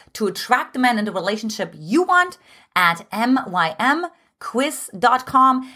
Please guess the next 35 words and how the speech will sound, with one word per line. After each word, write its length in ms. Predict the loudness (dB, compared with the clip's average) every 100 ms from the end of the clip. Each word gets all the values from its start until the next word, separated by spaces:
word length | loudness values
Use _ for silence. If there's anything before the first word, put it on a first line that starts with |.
| _
And 280 | 2 2 2
the 160 | 0 -2
link 380 | 0 0 -2 -4
is 180 | -4 -2
also 380 | -2 -2 -4 -8 -2
in 60 |
the 80 | 0
description 440 | 0 -4 -8 -8
below. 280 | -4 -2 -2 -4 -10
Ladies, 380 | 0 2 2 0
I 60 | 0
had 140 | 0
so 360 | -2 -2 0 2
much 200 | 2 -2
fun 400 | 0 2 2 0 -10
shooting 380 | -10 -2 -2 -2
this 120 | -2
video. 420 | -2 2 2 2 -2 -14 -4
Definitely 380 | -2 -2 -2
let 140 | -4 -2
me 80 | 0
know 100 | 2
in 60 |
the 60 | 0
comment 320 | 0 -2 0
section 400 | -2 -4 -6 -10 -14 _
what 420 | -6 2 2 2 -4
you 140 | -6
think, 360 | -2 -2 0 -2
what 320 | 0 0 2
resonated 380 | 2 2 -2 -2
with 180 | -2 -2
you 80 |
the 60 | 0
most, 340 | 0 -2 -2